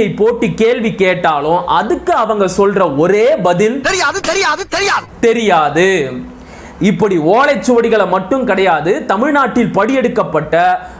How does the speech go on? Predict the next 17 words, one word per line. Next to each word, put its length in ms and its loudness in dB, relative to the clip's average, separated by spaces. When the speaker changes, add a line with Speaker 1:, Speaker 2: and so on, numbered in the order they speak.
Speaker 1:
அறுபதாயிரம் 960 0
தமிழ் 320 0
கல்வெட்டுகளை 600 2
திராவிட 500 2
மொழி 200 0
கல்வெட்டுகள் 600 2
அப்படின்னு 420 0
சொல்லி 320 2
மைசூருக்கு 760 2
கொண்டு 260 2
போய் 340 2
எண்பது 380 2
ஆண்டுகளுக்கும் 720 0
மேலாக 500 0
வெப்பத்தாலையும் 920 0
செல்ல 380 2
அரிக்க 300 0